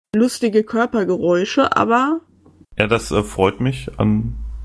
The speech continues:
Speaker 2: also eigentlich generell, aber ja,
Speaker 1: <laughs>
Speaker 2: gut.
Speaker 1: Ja, äh, Nils ist, äh, wieder in seiner Paraderolle zu hören.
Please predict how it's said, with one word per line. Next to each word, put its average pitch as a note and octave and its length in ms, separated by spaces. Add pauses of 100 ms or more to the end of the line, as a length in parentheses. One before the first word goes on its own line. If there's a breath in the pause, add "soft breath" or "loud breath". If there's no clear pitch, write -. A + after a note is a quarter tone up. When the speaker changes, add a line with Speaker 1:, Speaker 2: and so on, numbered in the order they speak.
(120)
Speaker 2:
also G2+ 240
eigentlich G#2+ 420
generell, G#2+ 580
aber G2+ 280
ja, D#2+ 240
Speaker 1:
<laughs> - 420
Speaker 2:
gut. - 220 (960)
Speaker 1:
Ja, F#3 320
äh, G#3 280 (200)
Nils C#4 640
ist, - 300
äh, A3 240
wieder A#3 220
in A3 160
seiner G#3 280
Paraderolle A3+ 920 (140)
zu G#3 640
hören. A3+ 420